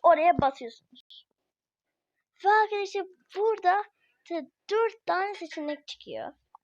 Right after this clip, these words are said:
Çıkıyor. Bu seçeneklerde işte umarım her şey görmüşsünüzdür. Short videosu oluştur bir. Video yükle iki. Canlı yayın başlat üç. Gönderi oluştur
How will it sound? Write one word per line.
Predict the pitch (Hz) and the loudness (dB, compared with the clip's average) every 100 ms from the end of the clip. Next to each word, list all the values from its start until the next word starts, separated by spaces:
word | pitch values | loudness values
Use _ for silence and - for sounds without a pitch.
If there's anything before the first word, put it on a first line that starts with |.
| _ _ _ _ - | _ _ _ _ -20
Çıkıyor. | - - 247 269 330 | -20 -14 -12 -10 -10
Bu | |
seçeneklerde | 381 415 - - 269 240 240 247 _ _ _ | -8 -8 -8 -8 -6 -4 -4 -4 _ _ _
işte | _ 330 | _ -12
umarım | 311 330 294 | -6 -4 -4
her | 262 | -6
şey | 269 311 | -10 -8
görmüşsünüzdür. | 269 262 269 - 185 - _ 294 311 _ - _ | -6 -6 -8 -12 -20 -20 _ -12 -12 _ -20 _
Short | - - - 359 381 392 - | -16 -12 -4 2 2 0 -12
videosu | 285 269 240 254 - | -14 -14 -14 -16 -12
oluştur | 254 156 165 - - 233 | -12 -12 -14 -18 -20 -20
bir. | - 180 - - _ | -18 -18 -18 -20 _
Video | 262 269 302 | -14 -8 -6
yükle | 254 190 _ _ - | -8 -12 _ _ -20
iki. | 247 - 226 240 262 _ _ _ _ - | _ -20 -18 -16 -18 _ _ _ _ -8
Canlı | 277 302 | -4 -2
yayın | 302 302 277 | -2 -4 -4
başlat | 240 254 247 - _ _ | -6 -6 -12 -14 _ _
üç. | - 269 302 - - _ | -20 -16 -18 -20 -20 _
Gönderi | 294 294 233 214 | -8 -6 -4 -4
oluştur | 208 202 226 - | -6 -8 -16 -14